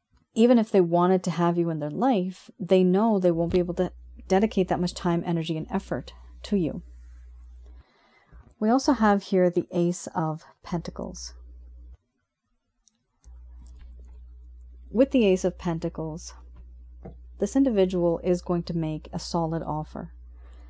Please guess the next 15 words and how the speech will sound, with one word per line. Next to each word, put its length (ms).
They 80
will 240
be 340
offering 600
you 320
um, 320
a 60
commitment. 720
This 180
is 100
commitments. 560
It's 80
a 60
solid 460
offer, 520